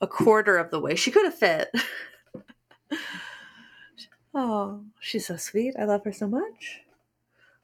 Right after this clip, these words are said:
Where'd she go? I think she's already left.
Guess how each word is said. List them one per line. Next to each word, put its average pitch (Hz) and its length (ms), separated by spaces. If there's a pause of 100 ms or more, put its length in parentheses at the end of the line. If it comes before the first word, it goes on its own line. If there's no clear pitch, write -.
Where'd 254 160
she 247 120
go? 320 340 (1300)
I 240 60
think 254 140
she's 240 120
already 233 180
left. 320 480